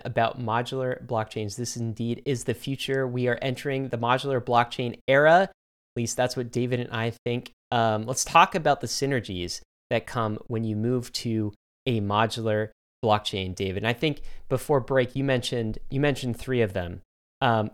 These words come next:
the first is more decentralization, right? Let's talk about that. The second is more scale.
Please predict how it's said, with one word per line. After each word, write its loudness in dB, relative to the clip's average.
the 4
first 4
is 4
more 6
decentralization, 0
right? 2
Let's -2
talk 4
about 0
that. 2
The 2
second 4
is -2
more 0
scale. 2